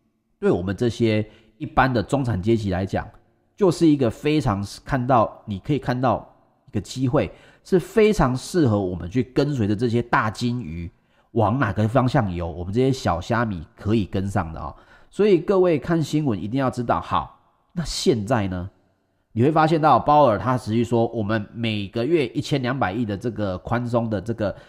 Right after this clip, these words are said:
量化购买的这种方式不变，也就是换句话说，趋势改变了吗？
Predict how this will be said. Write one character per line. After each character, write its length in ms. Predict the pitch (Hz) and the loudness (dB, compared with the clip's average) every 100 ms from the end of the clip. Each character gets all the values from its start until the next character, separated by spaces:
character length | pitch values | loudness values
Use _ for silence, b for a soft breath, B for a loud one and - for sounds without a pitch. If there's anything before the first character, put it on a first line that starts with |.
| B - | B -2
量 220 | 147 120 | 0 2
化 200 | 139 120 | 4 4
购 180 | 139 117 | 2 0
买 160 | 85 | -2
的 80 | 82 | -4
这 40 | |
种 160 | 123 95 | -4 -2
方 200 | 127 127 | 0 0
式 180 | 135 117 | -2 -4
不 180 | - 104 | -4 0
变， 260 | 165 101 - _ _ _ | 2 2 -4 _ _ _
也 80 | - | -2
就 120 | 117 | 2
是 40 | 185 | 4
换 200 | 196 170 | 4 2
句 100 | 175 | 4
话 160 | 165 | 4
说， 240 | 151 143 143 | 4 4 2
趋 300 | - - 185 | -2 -2 0
势 180 | - 156 | 0 -2
改 160 | 92 | 0
变 160 | 95 113 | 0 2
了 100 | 101 | 2
吗？ 260 | 92 87 | 0 -4